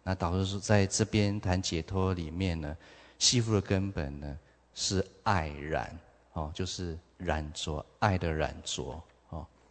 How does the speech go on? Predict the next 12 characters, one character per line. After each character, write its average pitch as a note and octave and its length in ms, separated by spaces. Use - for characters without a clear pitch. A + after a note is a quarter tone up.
那 G2+ 60
再 A2+ 200
来， E2 280
我 E2 60
们 D#2+ 280
就 F2+ 280
请 D2+ 340
看 F2 360
到 E2+ 340
这 D#2+ 480
个， D#2 500
呃， D#2 520